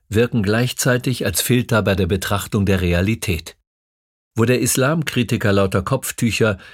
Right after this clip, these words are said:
Ehrenmorde und dumpfe Radikalisierung sieht, fallen dem wohlmeinenden Liberalen nur stabile Familienstrukturen, niedrige Scheidungsraten und traditionelle Lebensformen auf.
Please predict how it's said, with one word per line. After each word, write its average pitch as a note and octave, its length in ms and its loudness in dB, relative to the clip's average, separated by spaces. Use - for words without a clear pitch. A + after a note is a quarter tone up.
Ehrenmorde G2+ 840 2
und G#2 220 -4
dumpfe A#2+ 320 0
Radikalisierung G2 880 0
sieht, G#2 340 -2
fallen D3 320 0
dem A2 220 2
wohlmeinenden A2+ 680 2
Liberalen F#2+ 720 0
nur F2 240 0
stabile F2+ 480 0
Familienstrukturen, F#2+ 1200 0
niedrige G2 480 2
Scheidungsraten G#2 960 0
und A#2+ 180 0
traditionelle G#2+ 760 0
Lebensformen F2 720 0
auf. - 380 -6